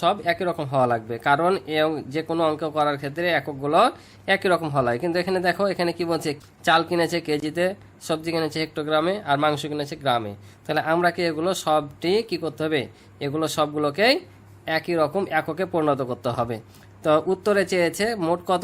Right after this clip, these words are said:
কেজি বাজার করলেন। তো আমরা কেজি পরে করব, আমরা এই যে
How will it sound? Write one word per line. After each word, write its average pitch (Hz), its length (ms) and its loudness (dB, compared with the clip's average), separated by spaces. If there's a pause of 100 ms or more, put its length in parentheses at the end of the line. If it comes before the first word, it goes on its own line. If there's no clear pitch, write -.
(120)
কেজি 175 180 0 (100)
বাজার 143 340 4
করলেন। 113 240 0 (240)
তো 147 40 -2 (100)
আমরা 170 160 4 (440)
কেজি 175 200 2 (100)
পরে 165 260 4
করব, 143 180 2 (580)
আমরা 147 260 4 (600)
এই 151 100 4 (460)
যে 135 100 0